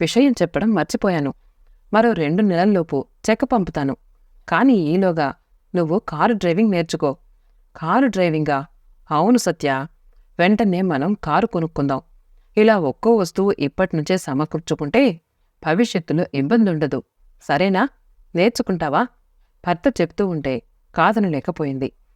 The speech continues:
కారు డ్రైవింగ్ బాగా వచ్చేశాక కారు కొన్నది. చాలా వరకు శ్రమ తగ్గిన ఫీలింగ్. కానీ కొత్త సమస్యలు పుట్టుకొచ్చాయి. ఓ రోజు జులాయి కుర్రాడొకడు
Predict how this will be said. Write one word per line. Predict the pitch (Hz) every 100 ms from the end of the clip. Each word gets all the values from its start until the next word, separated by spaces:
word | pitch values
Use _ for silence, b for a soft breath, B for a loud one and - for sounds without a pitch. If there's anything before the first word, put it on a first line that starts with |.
| _ _ _ 214
కారు | 240 247
డ్రైవింగ్ | 170 147 165 175
బాగా | 139 135 180
వచ్చేశాక | 180 147 170 170 143 - 131 165 _ -
కారు | 139 165
కొన్నది. | 165 139 135 135 _ _ _ _ - 151
చాలా | 143 190
వరకు | 165 135 - 139 - _ _ -
శ్రమ | - 185 233
తగ్గిన | 160 135 160
ఫీలింగ్. | 165 139 131 - _ _ _ -
కానీ | 220 285 277
కొత్త | 156 139 -
సమస్యలు | 240 202 185 165 175
పుట్టుకొచ్చాయి. | 233 196 190 175 - 147 - _ _ _ _ -
ఓ | 214
రోజు | 190 180 190 143 143 - _ - -
జులాయి | 175 208 262 240
కుర్రాడొకడు | - - 165 143 135 131